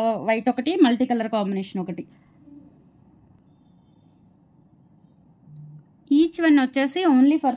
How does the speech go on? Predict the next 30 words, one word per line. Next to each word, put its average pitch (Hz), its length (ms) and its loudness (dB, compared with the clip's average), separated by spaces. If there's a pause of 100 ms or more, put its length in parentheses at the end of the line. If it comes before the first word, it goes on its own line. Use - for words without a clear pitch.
six - 240 -10
ninety 269 360 2
rupees 247 380 -4
free 220 120 -6
shipping 196 400 -2
అండి. 185 180 0 (640)
కావాలి 233 300 2
అనుకున్న 220 320 -6
వాళ్ళు 214 220 0 (140)
ఆర్డర్స్ 202 340 -4
place 208 260 -6
చేసేసుకోండి. 202 640 -6 (340)
చా-, 196 320 -2 (100)
చైన్స్ 220 300 -2
అయితే 226 240 -6
చాలా 214 380 0
బాగుంటాయి 185 360 -2
అనమాట. 185 220 -4 (100)
లుక్ - 260 -10
వైజ్ 226 160 -2 (100)
కంప్లీట్‌గా 214 560 -4 (140)
గోల్డ్ 208 280 -2
ఎలా 196 220 0
ఉంటాయో 190 320 -4
అలా 180 120 -2
ఉంటాయి. 180 380 -4 (680)
So, - 120 0
మనకి 247 260 0
సైడ్ 233 280 4
కూడా 262 140 2